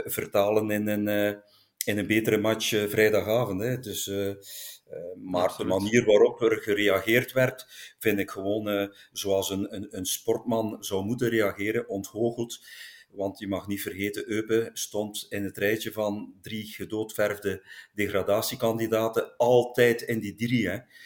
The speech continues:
Speaker 1: Dus
Speaker 2: Mhm.
Speaker 1: samen met Serijn, eh, waren dat Eupen, Serijn, dat waren twee die stevast terugkwamen. Als je dan eigenlijk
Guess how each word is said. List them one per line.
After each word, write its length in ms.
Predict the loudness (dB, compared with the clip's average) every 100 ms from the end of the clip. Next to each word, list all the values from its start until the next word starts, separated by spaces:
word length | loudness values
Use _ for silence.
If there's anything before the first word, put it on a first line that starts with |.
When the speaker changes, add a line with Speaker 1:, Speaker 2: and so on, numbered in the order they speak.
| -8
Speaker 1:
Dus 180 | -2 2
Speaker 2:
Mhm. 100 | 4
Speaker 1:
samen 240 | 4 4
met 200 | 2 0
Serijn, 560 | 0 4 6 6 2 -6
eh, 100 | -16 -16 -16 -18 -4
waren 340 | 4 6 6
dat 220 | 4 4
Eupen, 260 | 6 6 6
Serijn, 400 | 4 6 6 6
dat 120 | 6
waren 400 | 6 6 4 -2 -8
twee 300 | 0 2 2
die 220 | 0 -6
stevast 600 | -4 0 4 6 6 2
terugkwamen. 720 | 2 2 2 0 -2 0 -2 -6 -20 -8
Als 200 | 0 0
je 100 | 0 -2
dan 420 | 2 2 2 -2 -2
eigenlijk 500 | -2 -2 -4 -6